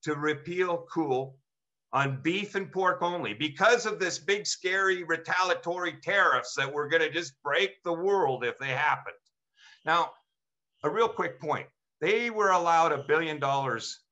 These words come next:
in tariffs if they wanted to implement them. Now, this was back in a time when that was a third rail. Nobody really wanted to go to tariffs. Um, but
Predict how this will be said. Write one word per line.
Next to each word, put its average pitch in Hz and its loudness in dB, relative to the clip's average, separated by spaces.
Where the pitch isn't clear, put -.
in 123 -6
tariffs 120 -2
if 226 0
they 196 2
wanted 175 0
to 143 0
implement 139 -4
them. 52 -16
Now, 151 2
this 233 2
was 175 -2
back 151 0
in 147 -4
a 127 -4
time 143 -2
when 131 -6
that 151 0
was 139 -4
a 127 -4
third 151 0
rail. 117 2
Nobody 135 0
really 120 -6
wanted 110 -2
to 95 -12
go 117 0
to - -8
tariffs. - -12
Um, 135 2
but 156 0